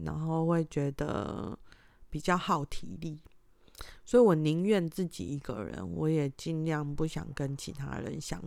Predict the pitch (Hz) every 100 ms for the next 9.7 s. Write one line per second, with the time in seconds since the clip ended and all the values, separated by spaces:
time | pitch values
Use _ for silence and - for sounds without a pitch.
0 | 151 - - - - - - - - -
1 | - - - - - 196 190 175 165 165
2 | 214 233 247 190 156 - 185 147 147 165
3 | 151 135 - 107 190 - - - - 190
4 | 196 185 160 156 - - - _ _ -
5 | - - - - 175 170 156 151 147 170
6 | 180 - - - _ _ _ _ _ -
7 | _ _ - - 170 - 190 196 196 175
8 | 151 143 143 165 170 165 151 143 147 -
9 | 139 139 143 78 65 -